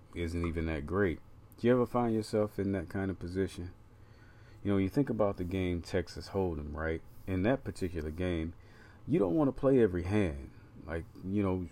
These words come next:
sometimes you wanna fold early and you wanna fold often, right? A lot of times you wanna fold early and often. The reality is, you know, most starting hands are not gonna be that great.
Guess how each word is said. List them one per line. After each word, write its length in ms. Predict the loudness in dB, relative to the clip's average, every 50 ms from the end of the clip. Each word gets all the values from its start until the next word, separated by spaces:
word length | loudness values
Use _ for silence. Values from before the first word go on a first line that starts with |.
| -12
sometimes 600 | -14 -10 -4 -2 -2 0 2 2 2 2 2 4
you 60 | 4 4
wanna 220 | 4 4 2 0
fold 420 | -2 -2 0 2 2 4 2 0 0
early 500 | 0 2 2 4 4 4 2 2 2 0
and 300 | 0 -2 -2 -2 -2 -2
you 120 | 0 4 6
wanna 180 | 6 6 6
fold 260 | 6 4 4 4 4 4
often, 480 | 2 0 0 0 -2 -8 -10 -10 -10 -12 -14 -18 -20 -20 -16 -12 -4
right? 240 | 0 0 0 0 0 -4 -10 -4
A 40 | 0
lot 180 | 2 2 2
of 80 | 2 0
times 280 | 0 0 0 0 -2 -2
you 60 | -2
wanna 180 | -2 -2 -4
fold 280 | -4 -4 -4 -4 -4 -4
early 320 | -4 -4 -4 -2 -2 -4
and 120 | -4 -4 -4
often. 380 | -4 -6 -6 -6 -10 -10 -12 -12 -12 -16 -20 -20 -20 -20 -20 -20 -20 -20 -20 -20 -20 -20 -20 -16 -10
The 80 | -4 -2
reality 640 | 2 4 4 6 6 6 6 6 4 4 2 2
is, 340 | 2 0 0 0 0 -2 -4 -8 -12 -16 -18 -18 -18 -20 -18 -12
you 80 | -8 -4
know, 200 | -4 -2 -2 -2
most 320 | -2 0 0 0 0 0
starting 400 | -2 -2 0 0 2 0 0 -2
hands 340 | -2 -2 -2 -2 -2 -4 -4
are 60 | -4
not 400 | -4 -4 -2 -2 -2 -2 -4 -4
gonna 200 | -4 -4 -4 -2
be 140 | -2 -2 -2 -2
that 200 | -2 -2 -4 -6
great. 300 | -8 -10 -10 -10 -10